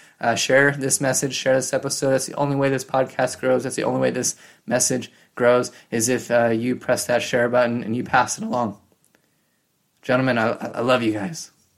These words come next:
Everybody that i-, is hearing this right now, know that, uh, I, I love you, and I'm praying for you as a listener of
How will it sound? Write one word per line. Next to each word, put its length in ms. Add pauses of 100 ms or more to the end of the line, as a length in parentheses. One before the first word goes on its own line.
(320)
Everybody 560
that 260
i-, 60
is 320
hearing 320
this 160
right 120
now, 200
know 300
that, 200 (340)
uh, 500
I, 40
I 40
love 240
you, 140
and 120
I'm 100
praying 300
for 140
you 180
as 100
a 60
listener 400
of 280